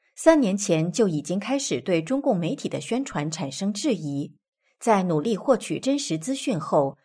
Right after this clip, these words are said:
逐渐明白了自己生活在中共的谎言之中，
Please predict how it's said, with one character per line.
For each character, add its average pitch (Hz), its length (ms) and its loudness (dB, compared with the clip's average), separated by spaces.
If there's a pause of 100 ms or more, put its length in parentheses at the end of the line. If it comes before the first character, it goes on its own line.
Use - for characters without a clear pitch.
(140)
逐 214 160 0
渐 254 200 0
明 165 180 0
白 269 180 0
了 156 260 2 (180)
自 330 180 0
己 156 200 -4
生 277 240 -2
活 175 160 2
在 175 180 -2
中 277 200 -2
共 294 160 -2
的 151 120 -2
谎 131 300 -2
言 139 180 -4
之 202 180 -4
中， 208 400 -2